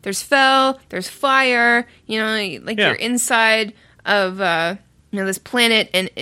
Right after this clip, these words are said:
Speaker 1: you know, it's dying, and it's dark, and it's, it's, like, a secret, and it's just, it's, it's, like, dungeony. It's, like, everything you'd expect,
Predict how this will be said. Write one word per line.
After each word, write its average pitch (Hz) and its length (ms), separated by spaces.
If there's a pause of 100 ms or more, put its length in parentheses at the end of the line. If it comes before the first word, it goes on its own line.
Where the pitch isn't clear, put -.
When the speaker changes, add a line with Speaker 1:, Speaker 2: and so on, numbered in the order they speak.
Speaker 1:
you 147 180
know, 196 100
it's 202 180
dying, 208 440
and 175 100
it's 175 160
dark, 202 440
and 165 120
it's, 170 220
it's, - 340
like, - 140
a - 60
secret, 208 480
and 160 160
it's - 160
just, 208 160
it's, - 260
it's, 196 160
like, 202 180
dungeony. 208 480
It's, 196 120
like, 226 160
everything 370 420
you'd 294 160
expect, 202 560